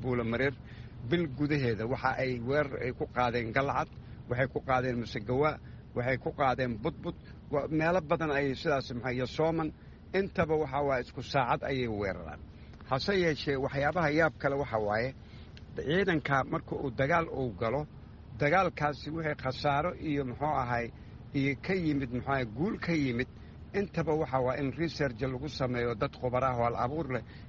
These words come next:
inay u fariistaan. Laakiinse sagaal sano oo maaragtay isku si ay maaragtay shabaabka u weerarayaan.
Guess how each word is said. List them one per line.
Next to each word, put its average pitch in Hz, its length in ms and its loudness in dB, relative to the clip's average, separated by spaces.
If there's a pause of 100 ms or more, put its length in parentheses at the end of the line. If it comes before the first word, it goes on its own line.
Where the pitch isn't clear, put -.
inay 156 160 4
u 139 140 -4
fariistaan. 123 580 0 (500)
Laakiinse 139 520 2
sagaal 151 460 2
sano 131 440 2
oo 127 200 2
maaragtay 127 500 0 (340)
isku 151 300 -2
si - 260 -2 (140)
ay 170 240 0
maaragtay 147 440 0
shabaabka 160 460 2 (120)
u 165 140 2
weerarayaan. 131 600 4